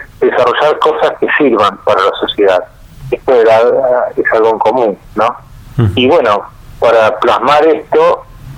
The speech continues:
Speaker 1: eh, pensamos, eh, en un producto y vimos la quinoa con gran potencial, porque la quinoa es un alimento nutritivo, ya todos lo conocen, con alto contenido de proteína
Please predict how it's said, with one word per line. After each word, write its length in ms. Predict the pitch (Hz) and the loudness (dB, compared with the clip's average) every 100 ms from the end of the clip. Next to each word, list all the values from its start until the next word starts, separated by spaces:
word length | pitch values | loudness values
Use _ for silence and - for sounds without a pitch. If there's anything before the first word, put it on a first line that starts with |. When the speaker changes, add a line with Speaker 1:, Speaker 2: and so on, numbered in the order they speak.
| - | -4
Speaker 1:
eh, 280 | 117 107 107 | 0 0 -2
pensamos, 680 | 117 117 - 135 135 135 131 - - | -2 -2 0 0 2 2 0 -2 0
eh, 760 | 120 113 107 107 107 104 110 120 | 0 2 2 2 2 0 0 0
en 100 | 113 | -2
un 120 | 117 | -2
producto 680 | 127 147 147 - - 156 - - - - - - - - | 0 2 0 -2 -2 -2 -2 -12 -16 -14 -12 -10 -10 -4
y 760 | 123 113 107 107 107 101 104 107 - - - - - | 0 2 2 2 2 2 2 0 -4 -10 -8 -6 -2
vimos 300 | 117 123 113 | 0 0 2
la 160 | 120 - | 0 0
quinoa 420 | 147 139 139 - | 0 2 0 0
con 220 | 110 110 | -2 0
gran 240 | 113 117 107 | 0 0 2
potencial, 640 | 110 117 113 - 131 135 | 0 0 -2 0 0 0
porque 200 | 110 104 | -2 0
la 100 | 101 | 0
quinoa 420 | - 120 113 110 - | 0 0 0 -2 -2
es 140 | 131 - | -2 -2
un 80 | 110 | -2
alimento 720 | 101 104 113 110 104 98 - - | -2 0 -2 0 2 2 0 -4
nutritivo, 640 | 104 90 98 143 139 113 - | -4 -2 -2 0 2 2 0
ya 160 | 98 92 - - - - - | 0 0 -2 -12 -20 -10 -2
todos 180 | 107 196 | 0 2
lo 120 | 202 | 2
conocen, 540 | 117 143 135 - 117 113 - - - - - | 2 2 2 0 -4 -4 -12 -20 -16 -14 -10
con 380 | - 101 95 98 | -4 -2 -2 -2
alto 240 | 110 - 104 | -2 0 -2
contenido 380 | 104 95 107 | -2 0 0
de 60 | 95 | 0
proteína 760 | - - 123 143 131 120 113 | 0 2 2 2 2 2 0